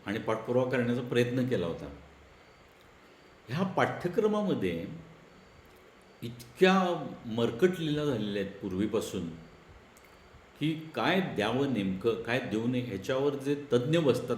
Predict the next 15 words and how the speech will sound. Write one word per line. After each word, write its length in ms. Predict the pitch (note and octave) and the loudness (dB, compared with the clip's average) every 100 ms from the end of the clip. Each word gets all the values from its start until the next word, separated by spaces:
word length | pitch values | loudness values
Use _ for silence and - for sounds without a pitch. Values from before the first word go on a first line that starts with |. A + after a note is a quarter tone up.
| - | -4
तथाकथित, 480 | F#2+ A2+ A2+ A2 G#2 - - - - - - - - - - - - | -6 -2 -2 -2 -4 -6 -14 -20 -20 -20 -20 -20 -20 -20 -20 -16 -4
ह्यांना 220 | B2 D#3 D#3 - | 0 2 0 -4
खालच्या 360 | A#2 A#2 C3+ E3 | -2 0 2 2
जमिनीवर 680 | A#2 A#2 G#2+ B2 E3 F3 | 2 0 2 2 2 2
जे 200 | D#3+ D#3+ | 2 0
चालतं, 540 | D#3+ C3 F#2 F2+ - F#2+ - - - - - - - G2 | 0 0 0 0 -2 -2 -2 -12 -20 -20 -20 -20 -16 -12
आपल्या 580 | F#2 G2+ A#2 A2+ G2 F#2+ - - - - F#2 | -4 -2 0 -2 -4 -8 -16 -20 -20 -20 -6
जनसामान्यांची 1000 | F#2+ A#2+ - B2+ B2+ C3+ C#3 C3 B2 C3+ | -2 -2 0 -2 -2 -2 -2 -2 -4 -4
जी 100 | C3 | -2
मानसिकता 600 | C3 F2 E2+ - A#2 B2 | -2 -4 -6 -8 -4 -2
आहे 200 | F2 D2 - - | -2 -2 -8 -2
आणि 120 | A#2 | 2
ही 80 | D#3+ | 2
भागवार 640 | - G#2 C3 D3 E3+ F3 | 2 0 2 6 6 4
ठरते. 680 | D#3 A#2+ - G2 F#2+ - | 2 -2 0 -2 -2 -10